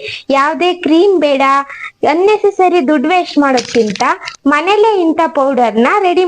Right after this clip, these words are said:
ಮಾಡ್ಕೋಬಹುದು. ನೋಡಿ, ಇದನ್ನೆಲ್ಲ ಒಂದ್ ಮಿಕ್ಸಿ ಜಾರ್ಗೆ ಫಸ್ಟ್ ನೆಲ್ಲಿ ಚೊಟ್ಟು ಹಾಕೊಂತಾ ಇದ್ದೀನಿ.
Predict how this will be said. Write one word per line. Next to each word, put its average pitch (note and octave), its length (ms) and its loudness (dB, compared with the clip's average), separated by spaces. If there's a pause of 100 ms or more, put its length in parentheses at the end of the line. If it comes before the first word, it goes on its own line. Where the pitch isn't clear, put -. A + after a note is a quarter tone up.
ಮಾಡ್ಕೋಬಹುದು. A#3+ 640 0 (540)
ನೋಡಿ, D4 280 2 (200)
ಇದನ್ನೆಲ್ಲ D4 400 0 (160)
ಒಂದ್ D4+ 140 0 (100)
ಮಿಕ್ಸಿ D4 300 0 (140)
ಜಾರ್ಗೆ A3 400 0 (540)
ಫಸ್ಟ್ D#4+ 320 -2 (500)
ನೆಲ್ಲಿ F4 240 4 (100)
ಚೊಟ್ಟು D4+ 240 -2
ಹಾಕೊಂತಾ A3 400 -2 (100)
ಇದ್ದೀನಿ. F#3 300 0